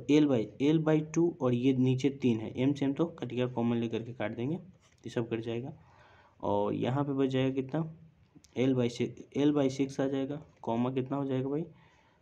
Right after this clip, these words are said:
अ, ये हो जाएगा कितना है? एल, टू एल, यानी कि टू एल by थ्री हो जाएगा, टू एल by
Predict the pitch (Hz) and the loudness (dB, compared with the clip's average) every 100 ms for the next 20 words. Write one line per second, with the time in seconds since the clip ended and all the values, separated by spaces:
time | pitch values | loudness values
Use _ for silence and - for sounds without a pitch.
0 | _ 104 110 110 113 113 127 127 123 123 | _ -6 -4 -2 0 0 2 0 0 0
1 | 127 123 - 131 139 156 - _ _ _ | -2 -6 -6 -4 -4 -6 -10 _ _ _
2 | _ - 120 139 156 - - - 131 131 | _ -2 0 0 -4 -12 -8 -2 -2 -2
3 | 131 156 143 113 107 107 - 160 - - | -4 -4 -6 -6 -6 -6 -6 -6 -8 -20
4 | _ - 151 135 113 98 - 110 113 107 | _ 4 8 8 6 0 -4 -8 -8 -14
5 | 117 - _ _ 131 139 156 123 113 110 | -16 -20 _ _ 2 2 2 -2 -2 0
6 | 131 | -2